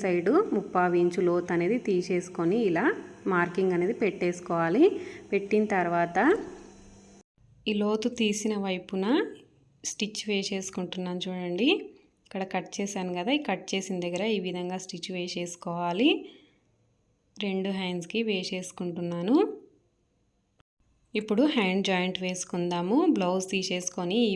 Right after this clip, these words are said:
విధంగా పెట్టేసుకోవాలి. సీదా వచ్చేసి పై వైపుకి వచ్చినట్టు పెట్టేసుకోవాలి. చూడండి, పై వైపుకి వచ్చేలాగా పెట్టుకొని ఇలా ఈ ఫ్రంట్ పార్ట్కు లోతు తీసింది ఫ్రంట్ పార్ట్, పార్ట్కి వచ్చేలాగా హ్యాండ్ చూసుకొని హ్యాండ్ మిడిల్ పార్ట్ వచ్చేసి మన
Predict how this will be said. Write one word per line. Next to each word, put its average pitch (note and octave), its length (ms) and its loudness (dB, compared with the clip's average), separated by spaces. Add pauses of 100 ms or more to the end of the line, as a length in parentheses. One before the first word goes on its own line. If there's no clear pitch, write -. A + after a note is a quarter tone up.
విధంగా F3 340 -2 (100)
పెట్టేసుకోవాలి. F3+ 880 -2 (800)
సీదా G3 360 4
వచ్చేసి F#3 360 -2 (120)
పై F#3 200 4
వైపుకి F3+ 300 -2
వచ్చినట్టు F3 500 -4
పెట్టేసుకోవాలి. E3+ 680 -4
చూడండి, F3 260 0 (120)
పై F3 100 4 (120)
వైపుకి F3 280 -4
వచ్చేలాగా E3+ 520 -4
పెట్టుకొని F3 540 0 (800)
ఇలా E3+ 160 2 (440)
ఈ F#3+ 120 -4
ఫ్రంట్ F#3+ 280 2 (100)
పార్ట్కు G3+ 340 0 (120)
లోతు F#3+ 260 2 (100)
తీసింది F#3+ 400 -2 (100)
ఫ్రంట్ F3+ 320 -2
పార్ట్, F#3 220 -2 (100)
పార్ట్కి F#3 340 0
వచ్చేలాగా F3+ 600 0
హ్యాండ్ F3 360 2
చూసుకొని F3+ 460 -2 (100)
హ్యాండ్ G3 280 2 (100)
మిడిల్ F#3+ 320 -2
పార్ట్ F#3 240 0
వచ్చేసి F#3 360 -2 (560)
మన G3+ 100 2